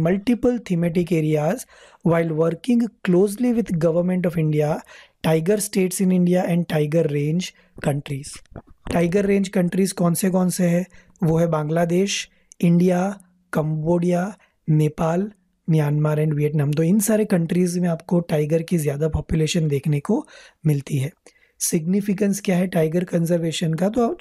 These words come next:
आपका जो फूड चेन है, tiger is an integral part of that food chain, vital in regulating ecological processes। So tiger the top predators in the ecosystem, वो सबसे ऊपर वाला शिकारी है,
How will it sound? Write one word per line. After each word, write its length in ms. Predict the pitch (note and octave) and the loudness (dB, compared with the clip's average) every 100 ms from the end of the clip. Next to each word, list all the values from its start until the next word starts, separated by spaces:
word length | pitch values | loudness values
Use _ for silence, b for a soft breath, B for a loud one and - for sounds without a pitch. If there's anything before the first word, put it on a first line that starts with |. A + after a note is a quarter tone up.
| - | -4
आपका 220 | F3 - | -4 -2
जो 120 | G3 | -2
फूड 440 | A3 - G#3+ A#3 A3+ | -2 -2 0 2 2
चेन 300 | G3 G3 E3 | 0 0 0
है, 140 | G#3 | -2
tiger 400 | A3+ F3 E3 F#3+ | -2 -2 0 0
is 160 | F#3+ F#3 | 0 2
an 100 | G3 | 2
integral 640 | F#3 E3 - A3 F#3+ A#3+ A#3 | 2 0 0 0 2 0 0
part 360 | - F#3 F3+ | -2 -6 -2
of 100 | F#3+ | -2
that 200 | E3 E3+ A3+ B B B - | 0 -4 -6 B B B -6
food 180 | F3+ D#3+ | -2 -2
chain, 280 | C#3+ D#3+ C#3 - _ B B B B _ - | -2 -4 -4 -8 _ B B B B _ -2
vital 380 | F3 F3 G#3+ G#3+ | 0 0 0 0
in 140 | G#3 | 0
regulating 800 | F3 D#3+ F#3 F#3 F#3 F#3 F#3+ F#3+ G#3+ A3+ | 0 0 2 2 2 0 0 0 0 -4
ecological 720 | F#3 G3+ F#3+ E3+ E3+ - F#3+ F#3 | -2 2 2 0 -4 -2 -2 -2
processes। 560 | D#3 - D3 C3+ E3+ D#3+ - b b b - - | -4 -4 -4 -2 -4 -4 -8 b b b -8 -2
So 100 | F3+ F3+ F3+ | -2 -2 -2
tiger 380 | F3 F#3 A3 A3 | 0 2 0 0
the 260 | F#3 G#3+ G3+ _ | -2 -4 -6 _
top 340 | A3 A#3+ B3 - | -2 0 -4 0
predators 540 | G#3 F#3 F#3 G3+ F#3 | 0 0 0 0 2
in 80 | F#3+ | 2
the 200 | F3 F3 | 2 0
ecosystem, 720 | D#3 F3+ F3 E3+ - F3 G3+ | 0 0 2 0 0 0 0
वो 160 | G3+ G3 | 0 0
सबसे 360 | F#3+ E3+ G#3 | -2 -2 -2
ऊपर 320 | - F3+ G#3+ G3 | 0 0 0 0
वाला 220 | F#3+ F#3+ | 0 0
शिकारी 520 | F3 F3 E3+ D#3+ F3+ | -2 -2 0 0 0
है, 200 | F3+ A#3+ | 0 -4